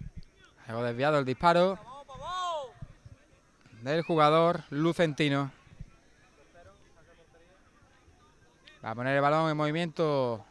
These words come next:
Pavón, en cortito para Sancho, replegado el Lucena, sigue disciplinado a pesar del tres cero, no rompe líneas, y eso siempre es señal de buena preparación, de ser un equipo muy entrenado.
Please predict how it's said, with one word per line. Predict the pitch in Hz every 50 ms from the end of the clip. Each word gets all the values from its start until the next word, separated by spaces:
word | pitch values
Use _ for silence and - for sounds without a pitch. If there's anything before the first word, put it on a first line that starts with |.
| - - -
Pavón, | 131 131 135 151 160 165 165 165 170 165
en | 156 131
cortito | 135 127 - 160 147 147 139
para | 139 135 131
Sancho, | 123 170 175 170 151 - 180 175 175 180 175
replegado | 156 147 135 120 127 135 139 160 175 165 156 151
el | 139 135
Lucena, | 135 123 - 180 180 175 175 175 175 185 196 - - - - - - - -
sigue | - - 160 165 165
disciplinado | 160 147 - 160 139 147 151 170 175 170
a | 151
pesar | 151 147 185 180 175
del | 165 151
tres | - 175 170 -
cero, | - 180 175 180 185 190 185
no | 170
rompe | 160 165 170 156 151 156
líneas, | 165 180 180 180 185 185 190 202 190 - - - - - _ - - _ - _ _ _ _ -
y | 117 127
eso | 139 143 - 170 170 175 175
siempre | - - 175 165 151 175 175
es | 147
señal | 165 160 165 175 185 180
de | 165 160 156
buena | 151 156 196 208 196 190 180 170 160 151 143 135 127 123 -
preparación, | - 156 156 151 156 151 147 - 185 190 190 190 190 196 202 196 - - _ _ _ _ _ _ - - _ _ _ _ _ _ _ _ _ _ _ _ _ _ - - _ _ _ - - - - -
de | 120 117 123
ser | - 175 175
un | 185
equipo | 175 165 175 170 175 170
muy | 190 214
entrenado. | 208 170 190 170 160 151 139 135 127 117